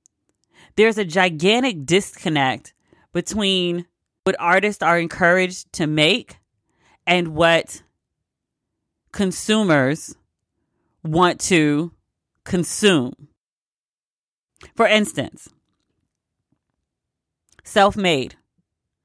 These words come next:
a story based on the life of Madam C J Walker.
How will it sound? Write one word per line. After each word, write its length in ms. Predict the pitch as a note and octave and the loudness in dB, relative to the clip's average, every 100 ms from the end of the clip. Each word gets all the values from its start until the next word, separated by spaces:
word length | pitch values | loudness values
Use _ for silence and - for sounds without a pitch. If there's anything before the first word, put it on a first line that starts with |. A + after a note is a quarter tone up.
| _ _ _ _ _ _ _ _ _ _ _ _ _ _ _ - | _ _ _ _ _ _ _ _ _ _ _ _ _ _ _ -4
a 120 | F3+ | -4
story 680 | - A3+ B3+ G3 E3+ F#3+ _ - | -2 0 2 4 2 -2 _ -10
based 400 | B2+ G3 C#4 - | 2 2 2 -4
on 380 | E3 D3 C#3+ F3+ _ - | -2 -2 -2 -6 _ -8
the 100 | F#3 | -2
life 380 | D#3+ C#3+ D#3 - | 2 2 0 -4
of 100 | D#3 | -2
Madam 340 | C#3+ C#3 D3+ | 0 0 -2
C 220 | D#3 C#3+ | -6 -10
J 180 | C#3 D#3 | -4 -4
Walker. 520 | D#3+ F#3 F3 B2+ - | 2 0 0 -8 -12